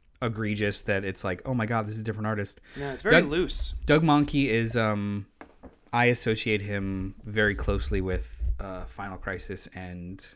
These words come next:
Speaker 2: Oh.
Speaker 1: yeah, he picked, J G Jones couldn't get more than two issues a year out.
Speaker 2: Yeah.
Speaker 1: Doug Mahnke filled in the back half.
Speaker 2: Oh, okay.
Speaker 1: And Green Lantern after that.
Speaker 2: Yeah, th-, yeah, Green Lantern, yeah.
Speaker 1: He, he is,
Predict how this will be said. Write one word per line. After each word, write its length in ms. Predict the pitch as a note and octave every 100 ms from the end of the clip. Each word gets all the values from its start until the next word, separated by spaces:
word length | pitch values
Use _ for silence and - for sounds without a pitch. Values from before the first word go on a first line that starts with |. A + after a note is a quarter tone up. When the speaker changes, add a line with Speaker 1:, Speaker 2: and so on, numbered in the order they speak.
| _ - F4
Speaker 2:
Oh. 240 | G#4 C#3+ _ _ _ -
Speaker 1:
yeah, 100 | D#3
he 120 | B2+
picked, 260 | B2+ D3 - B2
J 140 | C#3
G 140 | C3+ B2
Jones 300 | C3 B2 A#2+
couldn't 460 | C3 B2 A2+ -
get 260 | A#2 A2+ -
more 180 | A2+ A2
than 180 | G#2+ G#2
two 200 | - A2
issues 240 | G#2 A2+ G#2+
a 40 |
year 240 | G2+ A#2+ G2
out. 260 | F#2 - -
Speaker 2:
Yeah. 180 | F3 E3+
Speaker 1:
Doug 140 | D#3
Mahnke 380 | A2 G2+ - G2
filled 260 | - A2 G#2+
in 240 | G#2 G2 -
the 320 | G2+ F#2+ G2+
back 200 | G2+ F2+
half. 320 | A2 F#2 - -
Speaker 2:
Oh, 140 | F#3+ D#3
okay. 240 | D3 A#2+ -
Speaker 1:
And 460 | B2+ A#2 A2 - - - -
Green 160 | A2+ A2+
Lantern 300 | A#2 - F#2
after 220 | E2+ E2
that. 160 | D2 - - _ _ _ - - - E3
Speaker 2:
Yeah, 200 | F3 D3
th-, 220 | D#3+ G#3
yeah, 120 | E3+
Green 240 | D3 A#3 G3
Lantern, 320 | F3+ D3 B2+
yeah. 160 | B2+ A#2 -
Speaker 1:
He, 340 | B2+ C3 B2
he 320 | A2+ - C3+ B2+
is, 320 | A#2 A2+